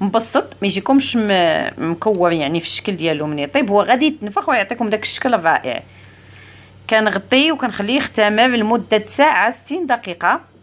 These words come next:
ثم كندهن بصفار بيضاء مع القليل من الماء والقليل من الخل الابيض والقليل من ال-، القهوه سريعه الذوبان. كنخلط القهوه مع الخل والماء هو الاول حتى كتذوب، عاد كنضيف الصفار البيضاء عليهم.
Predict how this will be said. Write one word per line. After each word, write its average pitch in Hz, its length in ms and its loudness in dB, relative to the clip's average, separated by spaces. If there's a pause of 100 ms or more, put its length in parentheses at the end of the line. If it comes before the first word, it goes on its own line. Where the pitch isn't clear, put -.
(340)
ثم 262 220 2
كندهن 214 600 0 (140)
بصفار 247 640 2
بيضاء 311 580 0
مع 180 280 0 (120)
القليل 185 400 -4
من 302 140 -2
الماء 311 440 0
والقليل 175 500 -4
من 254 160 0 (240)
الخل 214 460 -2 (100)
الابيض 220 580 -2 (560)
والقليل 247 880 0
من 208 200 -4
ال-، 220 500 -2 (500)
القهوه 233 340 0
سريعه 226 360 -2
الذوبان. 156 460 -2
كنخلط 240 420 0
القهوه 214 380 2
مع 175 180 0
الخل 208 400 -2
والماء 185 320 -4
هو 175 140 -4
الاول 208 320 -2
حتى 285 100 -4
كتذوب، 247 440 0
عاد 220 120 2
كنضيف 240 360 0
الصفار 214 320 0
البيضاء 185 360 2
عليهم. 170 400 0